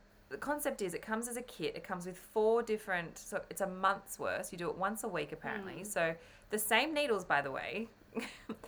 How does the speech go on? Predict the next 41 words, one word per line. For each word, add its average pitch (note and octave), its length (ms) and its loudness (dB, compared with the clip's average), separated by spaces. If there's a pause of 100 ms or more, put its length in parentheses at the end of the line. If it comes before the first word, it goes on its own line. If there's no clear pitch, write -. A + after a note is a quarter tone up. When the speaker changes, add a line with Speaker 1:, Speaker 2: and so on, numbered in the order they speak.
Speaker 2:
Oh, F4 1160 12
what? G4+ 800 10 (760)
Speaker 1:
I'm G3 120 2
just - 160 0
gonna D#4+ 160 6
read F#3 320 8
it F3 120 0
to D#3+ 140 0
you, C#3+ 120 2
though, C#3 140 4
'cause D#3+ 200 -2
I D#3 60 4
think E3+ 180 -8
this F3 100 -6
is F3+ 100 -6
too D#3 140 -4
funny. B2+ 240 -6
So, D#3+ 140 2
Speaker 2:
Okay, D#3+ 380 0
Speaker 1:
"The G3+ 60 4
Speaker 2:
okay. F#3 120 0
Speaker 1:
Ritual D4+ 420 4
Set - 400 2
enables F3+ 500 0
you E3 180 0
to E3 180 -6
induce E3 580 -2
your F3 100 0
skin's E3+ 520 -2
natural G#3+ 400 -2
hearing, D#3+ 400 -2
healing G3+ 360 -2
response D#3 600 -4 (320)
to A3+ 120 -4
get E3+ 380 4
dewy F#3+ 640 2 (680)
glass F#3 680 12
skin." - 580 -2 (920)
Is A3+ 160 -2
Speaker 2:
Glass G3 100 -8
Speaker 1:
glass C4+ 420 10